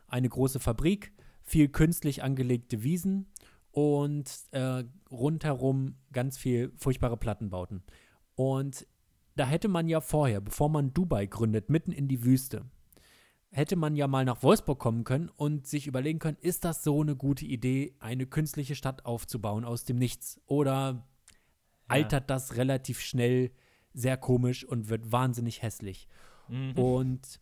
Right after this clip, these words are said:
Speaker 1: das hat man nicht gemacht. Diese Reise ist man nicht angetreten. Man erkennt das unter anderem daran, dass Dubai entstanden ist.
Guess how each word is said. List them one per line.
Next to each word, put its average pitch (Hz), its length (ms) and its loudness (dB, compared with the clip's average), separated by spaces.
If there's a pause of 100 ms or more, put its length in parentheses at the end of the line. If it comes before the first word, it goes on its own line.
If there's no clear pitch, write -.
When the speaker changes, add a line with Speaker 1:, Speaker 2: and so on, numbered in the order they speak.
(120)
Speaker 1:
das 175 260 -2
hat 165 180 -2
man 160 100 4
nicht 165 180 2
gemacht. 151 440 0
Diese 196 240 2
Reise 156 240 0
ist 139 200 -8
man 135 120 0
nicht 160 220 -2
angetreten. 175 580 -2
Man 147 200 0
erkennt 147 300 -2
das 151 140 -4
unter 175 220 0
anderem 143 200 0
daran, 139 300 0
dass 131 180 -2
Dubai 160 260 2
entstanden 117 500 -4
ist. 214 240 -6